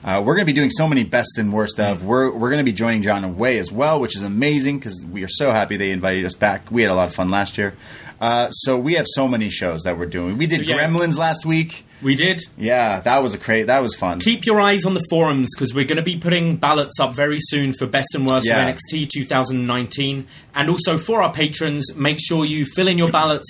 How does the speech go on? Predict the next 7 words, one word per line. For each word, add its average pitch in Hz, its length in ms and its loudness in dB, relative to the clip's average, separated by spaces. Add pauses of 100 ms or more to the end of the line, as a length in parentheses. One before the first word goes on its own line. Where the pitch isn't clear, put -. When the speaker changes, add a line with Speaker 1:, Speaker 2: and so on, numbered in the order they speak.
(120)
Speaker 2:
for 143 280 0 (320)
best 170 560 -2
match 156 300 -2 (140)
ever 165 300 2
two 170 200 -2
thousand 156 340 2
nineteen. 139 600 -2